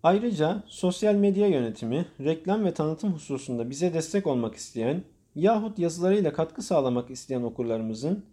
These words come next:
bilgi et nefir dergi nokta com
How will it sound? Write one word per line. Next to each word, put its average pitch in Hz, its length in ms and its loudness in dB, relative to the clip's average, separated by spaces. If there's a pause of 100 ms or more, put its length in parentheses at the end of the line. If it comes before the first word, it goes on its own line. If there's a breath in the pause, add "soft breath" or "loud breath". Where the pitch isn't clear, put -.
(140)
bilgi 180 440 -2
et 175 280 -4
nefir 160 400 0
dergi 151 280 6
nokta 135 320 -2
com 117 240 0